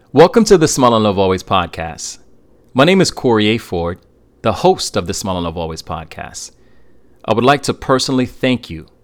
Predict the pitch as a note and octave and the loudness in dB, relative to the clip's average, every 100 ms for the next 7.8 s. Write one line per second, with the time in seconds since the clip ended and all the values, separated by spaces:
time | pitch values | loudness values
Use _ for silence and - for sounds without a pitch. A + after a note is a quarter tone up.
0 | _ - G#2 C3 F3 B2+ F#2 D#2 D2 - | _ -8 -6 -2 0 0 -2 -8 -14 -20
1 | _ G2 G#2 G2 - A#2 C3 - C3 C3 | _ -6 -4 -6 -6 -6 -6 -2 -2 -2
2 | - F#2 F2 F2 - _ _ G2+ - G2+ | -2 -4 -4 -8 -14 _ _ -10 -6 -6
3 | F#2 F2+ D#2+ E2+ C#2 - _ _ _ _ | -6 -8 -10 -10 -12 -16 _ _ _ _
4 | _ _ _ _ _ _ - _ _ _ | _ _ _ _ _ _ -20 _ _ _
5 | - D#3+ A#3 A3+ G#3+ C#3 D3 - C#3 C#3 | -2 4 6 6 4 4 2 2 -2 0
6 | A#2+ - G2+ - C3 D3 - G#2+ G2 F2+ | 0 -2 -6 0 -2 0 -2 -2 -2 -8
7 | D#2+ E2+ - F#2 G2+ F#2+ F#2 | -8 -10 -12 -4 -2 -2 -4